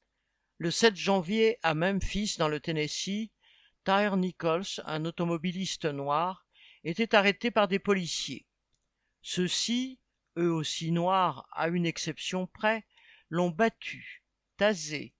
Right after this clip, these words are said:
et gazé si violemment qu'il en est mort trois jours après.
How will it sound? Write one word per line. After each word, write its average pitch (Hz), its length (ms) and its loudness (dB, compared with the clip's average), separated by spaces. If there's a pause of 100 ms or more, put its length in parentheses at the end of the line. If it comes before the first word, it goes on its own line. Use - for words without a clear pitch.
(100)
et 156 160 -4
gazé 208 500 2
si - 240 -6
violemment 175 680 2 (420)
qu'il 185 180 -2
en 190 140 8
est 190 80 6
mort 196 320 4
trois 196 200 4
jours 180 260 -2
après. - 480 -8